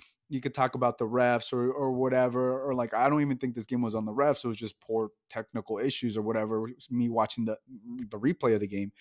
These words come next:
I probably didn't feel like that for them or the players, but, like, this game was so much more on Cherundolo's poor decision-making on the substitution and knowing how to manage the game and control the game when you're up two zero and then you go, you, you're up two one,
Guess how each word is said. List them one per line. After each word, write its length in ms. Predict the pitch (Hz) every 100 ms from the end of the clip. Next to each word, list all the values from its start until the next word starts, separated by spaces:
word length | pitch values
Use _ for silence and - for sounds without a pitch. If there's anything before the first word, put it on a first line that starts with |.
| - - - _
I 100 | 120
probably 240 | - 135
didn't 200 | 139 127
feel 200 | - 156
like 200 | 170 123
that 180 | 127 123
for 120 | -
them 200 | 120 127
or 60 | 123
the 100 | 107
players, 480 | - 151 185 139 117
but, 200 | - 123
like, 340 | 123 113 - - _ _ _ _ _ -
this 300 | 123 151 151
game 240 | 170 165
was 140 | 135 -
so 200 | - 139
much 240 | 143 -
more 200 | 135 127
on 80 | 110
Cherundolo's 580 | - 113 120 117 107 -
poor 240 | - 120 120
decision-making 800 | 117 - 110 113 110 113 120 110
on 140 | 117
the 80 | 110
substitution 800 | - 104 - - 113 110 135 120
and 120 | 117 110
knowing 240 | 113 113
how 260 | 107 104 107
to 80 |
manage 460 | 104 101 104 104 104
the 80 | 101
game 260 | 101 101
and 100 | 101
control 360 | - 95 - 101
the 100 | 101
game 320 | 90 92 101
when 160 | 107 104
you're 100 | 101 _ -
up 240 | 101 -
two 220 | - 113 104
zero 340 | 107 113 120 -
and 80 | 101
then 60 | 104
you 60 |
go, 200 | 101 95 - - _
you, 100 | 107
you're 260 | 107 110 107
up 120 | 107
two 180 | - 120
one, 400 | 98 101 104 123